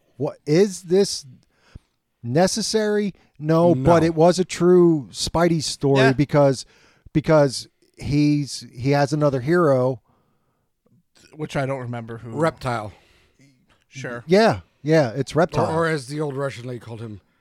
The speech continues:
Speaker 2: Polite Dinosaur Boy.
Speaker 1: Who's trying to, you know, while the, the
Speaker 3: All this shit's
Speaker 1: King
Speaker 3: going
Speaker 1: in
Speaker 3: on.
Speaker 1: Black, all hell breaking loose go, is going on, he's
Speaker 3: Well,
Speaker 1: trying to help just
Speaker 3: the
Speaker 1: as many
Speaker 3: neighborhood.
Speaker 1: people.
Speaker 3: Yeah.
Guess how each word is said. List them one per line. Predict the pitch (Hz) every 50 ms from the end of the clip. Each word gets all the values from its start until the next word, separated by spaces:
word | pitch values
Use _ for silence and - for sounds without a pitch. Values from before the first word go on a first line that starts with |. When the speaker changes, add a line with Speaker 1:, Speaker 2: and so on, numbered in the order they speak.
| _ _ _ _ _ _ _ _ -
Speaker 2:
Polite | - 156 165 165 160 165 156 - -
Dinosaur | 151 147 147 143 131 - - 123 113
Boy. | 104 92 104 107 104 98 - _ _ _ _ _ _ _ _ _ _ _ _ _
Speaker 1:
Who's | - 165 180 175 160 - -
trying | _ - - - 170 170 175 185 185 185 185 156
to, | - 175 170 170 165 165 170 160 139
you | 160 156
know, | 143 139 139
while | 131 127 131 139 147 151 151 147 139
the, | 131 135 147 147 139 139 143 131
the | 131 123 131 131 120 _ _ _ _ _ -
Speaker 3:
All | - 160 147
this | 143 135 -
shit's | - - 147 - -
Speaker 1:
King | - - - 175 185
Speaker 3:
going | 185 180 175
Speaker 1:
in | 165
Speaker 3:
on. | 123
Speaker 1:
Black, | 120 156 151 156 156 156 156 - _ _ _ _ _ _ - -
all | - - - 151 160 143
hell | 139 156 165 160 160
breaking | 143 127 - 139 156 160 - 160 147 147 151
loose | 151 165 170 170 156 - -
go, | - - 160 165
is | - - 156 127 117
going | 170 165 156 147 139 135
on, | 143 160 180 170 160 151
he's | 131 147 170 -
Speaker 3:
Well, | -
Speaker 1:
trying | - - 165 165 160 160
to | 151
help | 131 147 156 151 -
just | - 151 147 - - - _ _ _
Speaker 3:
the | - 165 151 147
Speaker 1:
as | 151 160 147 -
many | 170 160 147
Speaker 3:
neighborhood. | 139 -
Speaker 1:
people. | - 175 208 185 - 160 147 143
Speaker 3:
Yeah. | 143 117